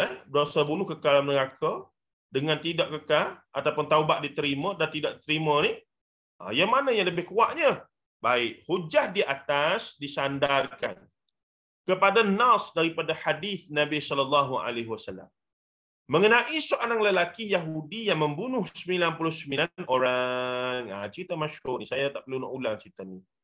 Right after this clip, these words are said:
Semua orang tahu ni, eh. Ah, sembilan puluh sembilan orang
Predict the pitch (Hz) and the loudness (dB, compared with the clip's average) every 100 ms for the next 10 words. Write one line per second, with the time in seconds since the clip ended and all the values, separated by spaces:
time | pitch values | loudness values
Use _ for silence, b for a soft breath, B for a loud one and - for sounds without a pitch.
0 | _ _ _ _ - 139 131 110 104 98 | _ _ _ _ -6 -2 -2 -2 -8 -10
1 | 98 139 247 - _ _ _ _ _ _ | -4 -2 -2 -6 _ _ _ _ _ _
2 | - 113 127 120 127 127 127 123 127 123 | -14 -10 -6 -6 -8 -8 -2 0 2 2